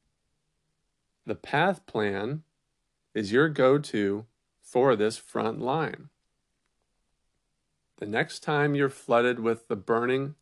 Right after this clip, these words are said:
surge of desire to watch porn, that's your cue and the catalyst to pull up the path plan and implement it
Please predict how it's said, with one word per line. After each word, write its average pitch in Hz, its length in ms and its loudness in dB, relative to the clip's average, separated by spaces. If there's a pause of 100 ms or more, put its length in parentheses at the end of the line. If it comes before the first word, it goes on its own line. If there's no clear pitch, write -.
(420)
surge 127 520 2
of 127 80 -2
desire 120 500 0
to 123 160 -10
watch 113 320 2
porn, 127 440 0 (1300)
that's 170 460 2
your 160 220 2
cue 139 840 -2 (920)
and 127 180 0
the 113 60 0
catalyst 123 1120 2 (1000)
to 101 180 -10 (120)
pull 160 280 4
up 175 160 4
the 147 80 -2
path 143 440 -2
plan 143 540 -2 (560)
and 110 180 -4 (120)
implement 117 600 0
it - 220 -14